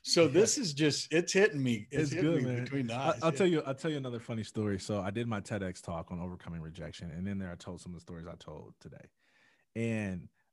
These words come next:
Speaker 2: I had at the time, now, now there's almost seven hundred thousand views now, but at the time when I'm referring to right now, I had about sixty thousand or so. I had, like, thirty thousand likes, sixty thousand views,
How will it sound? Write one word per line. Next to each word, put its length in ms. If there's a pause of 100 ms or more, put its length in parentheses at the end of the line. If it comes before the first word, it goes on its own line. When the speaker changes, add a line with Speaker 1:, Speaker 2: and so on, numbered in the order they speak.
(100)
Speaker 2:
I 160
had 480
at 120
the 80
time, 500 (100)
now, 400
now 260
there's 200
almost 280
seven 160
hundred 200
thousand 240
views 180
now, 140
but 140
at 80
the 60
time 640
when 260 (200)
I'm 160
referring 360
to 100
right 160
now, 160
I 40
had 140
about 220
sixty 340
thousand 400
or 40
so. 300 (880)
I 120
had, 280
like, 140 (180)
thirty 300
thousand 580
likes, 300
sixty 280
thousand 500
views, 640